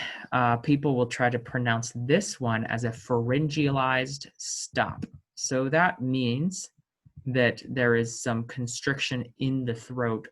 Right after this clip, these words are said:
while it is being pronounced just like a normal T otherwise. Again, this is, so that, that's how some people will pronounce it. I will be pronouncing it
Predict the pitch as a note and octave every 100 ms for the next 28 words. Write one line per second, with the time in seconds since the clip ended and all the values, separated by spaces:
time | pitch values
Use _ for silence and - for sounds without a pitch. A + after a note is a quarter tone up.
0 | _ - B2 A#2+ A#2+ B2 A#2 A#2+ A#2 A#2
1 | A#2 A#2+ A2 G#2+ - - - G#2+ - G2+
2 | A2 A2+ G#2+ G#2 G#2+ A#2 - - - -
3 | G1+ - - - _ _ _ _ _ _
4 | _ _ - - _ _ _ _ C3 B2+
5 | B2+ A2+ G2 B2 B2 A#2+ - _ - -
6 | B2+ C#3 - C#3 C#3 C3+ A#2+ - F#3+ E3+
7 | B2+ B2 A2 A#2 - - - G2+ - -
8 | _ _ _ B2 C3+ C#3 C3 B2+ B2+ A#2+
9 | A2+ A2+ A#2+ A2+ A2